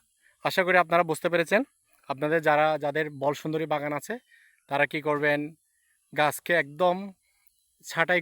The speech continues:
করে এই অবস্থায় নিয়ে আসবেন। এই অবস্থায় নিয়ে না আসলে আপনার সে কাঙ্ক্ষিত ফলন পাবেন না। গাছ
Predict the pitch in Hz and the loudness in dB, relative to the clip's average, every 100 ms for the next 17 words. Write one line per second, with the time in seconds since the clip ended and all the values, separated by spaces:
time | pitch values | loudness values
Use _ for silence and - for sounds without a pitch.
0 | 180 196 277 - - - - 180 165 156 | 4 2 2 -8 -20 -16 -2 2 2 0
1 | - 160 143 120 107 101 _ _ _ - | 0 2 2 0 -8 -16 _ _ _ -2
2 | 165 165 - 196 190 185 165 - 180 160 | 0 0 0 -2 0 0 -2 0 0 0
3 | 151 175 160 160 156 165 156 170 165 175 | -4 -4 -2 -4 -4 -8 -8 -6 -4 -4
4 | 165 175 247 _ _ - - _ 135 139 | -2 -2 -2 _ _ -20 -20 _ -2 -2